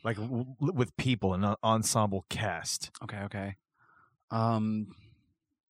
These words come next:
Speaker 2: Joe, I mean, realistically, when I was a little kid, one of the mo-, movies I watched nonstop that was live action,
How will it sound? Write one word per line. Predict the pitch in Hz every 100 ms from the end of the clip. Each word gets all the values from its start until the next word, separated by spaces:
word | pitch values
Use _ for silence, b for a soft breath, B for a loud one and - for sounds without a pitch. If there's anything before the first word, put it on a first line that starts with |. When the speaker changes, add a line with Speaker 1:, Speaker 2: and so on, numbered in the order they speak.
| _ _ _ _ _ _ _ _ - _ _ 190 139
Speaker 2:
Joe, | 143 139 127
I | 127
mean, | 127 123
realistically, | 123 127 -
when | 131
I | 123
was | 107
a |
little | 113 -
kid, | - 117 127
one | 127 117
of |
the | 113 113
mo-, | 113
movies | 110 107
I | 107
watched | 104 98 -
nonstop | 107 104 101 - 104 104 117 -
that | 92
was | 104 95
live | 95 101
action, | 123 139 - 208 220